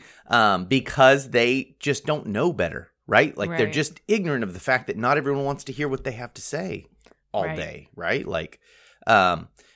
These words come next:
Speaker 1: uh, it, it could be for a million reasons, right? But, but you gotta, I think the first thing you need to do is assess why, why they're doing that, right? And then take proper measures, you know? So if it was sinister, for example, then, um, I would say you should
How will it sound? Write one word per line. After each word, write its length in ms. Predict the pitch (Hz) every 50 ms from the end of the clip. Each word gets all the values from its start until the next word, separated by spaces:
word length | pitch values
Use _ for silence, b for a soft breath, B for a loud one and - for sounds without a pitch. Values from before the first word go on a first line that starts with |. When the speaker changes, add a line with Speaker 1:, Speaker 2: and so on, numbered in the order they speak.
| b b
Speaker 1:
uh, 540 | - 107 95 - - - 58 50 50 - - - - - - - _ - - _
it, 200 | - 110 98 - -
it 200 | - 170 185 -
could 120 | - 170 139
be 160 | 131 117 113
for 160 | 104 - 120
a 20 | 107
million 280 | 101 98 90 82 80
reasons, 320 | 78 76 73 73 78 76 87
right? 300 | 92 95 104 - - 117
But, 220 | 123 123 147 147
but 80 | 156 175
you 80 | 160
gotta, 200 | 147 208 208 196
I 100 | 143 135
think 180 | 131 175 196 190
the 80 | 147 -
first 180 | - 170 160
thing 140 | - 147 135
you 60 | 123
need 100 | 120 120 113
to 60 | 110 113
do 40 |
is 100 | 107 87
assess 560 | 95 90 - - - - 127 113 - - - 98
why, 760 | 95 92 82 95 98 95 98 95 92 90 90 90 87 82 - _ _
why 240 | - 92 95 90 87
they're 140 | 82 80 78
doing 320 | 73 82 78 76 - -
that, 180 | - - - -
right? 320 | - 87 87 - - B B B B B B B
And 120 | - 156 175
then 120 | 185 170
take 240 | - 175 143 - -
proper 240 | 139 131 131 127 123
measures, 340 | 151 190 190 135 117 95
you 60 | 104 107
know? 100 | 107 113
So 260 | 110 - 113 90 - b b b b b b _ _ -
if 140 | 156 139 151
it 80 | 160
was 120 | 135 113 -
sinister, 600 | - - 156 240 359 359 - - - 92 82 80
for 160 | - 95 90
example, 600 | 87 80 82 90 85 85 - 98 98 101 - - 117
then, 440 | 113 107 117 113 107 101 101 87 -
um, 300 | 107 101 92 87 82 78
I 120 | - 101 104
would 160 | 101 98 92
say 440 | - - 107 92 95 92 90 - _ -
you 160 | - 90 87
should 360 | 82 - - - 135 190 -